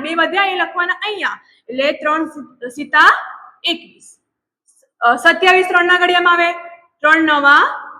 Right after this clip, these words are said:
સત્યાવીસ. ફરી આપણે જોઈએ નવ, તો ત્રણ તરી નવ અને ત્રણ એકા ત્રણ. તો આપણે જોઈએ કે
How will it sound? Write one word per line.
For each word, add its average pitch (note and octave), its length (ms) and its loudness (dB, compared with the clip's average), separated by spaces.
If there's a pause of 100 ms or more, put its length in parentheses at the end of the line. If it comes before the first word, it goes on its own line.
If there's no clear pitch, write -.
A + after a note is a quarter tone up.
સત્યાવીસ. - 560 -10
ફરી C#4 240 -2
આપણે D#4+ 280 -2
જોઈએ D#4+ 260 0
નવ, D#4 340 0 (140)
તો B3 160 -12
ત્રણ D4 260 4
તરી C4 320 -2 (480)
નવ F4 240 4
અને A#3+ 120 -4 (120)
ત્રણ D4 300 -2
એકા A3+ 260 -2 (420)
ત્રણ. A3 160 -14 (220)
તો D4+ 80 4
આપણે D4 260 2
જોઈએ G4+ 240 2
કે F#4 60 2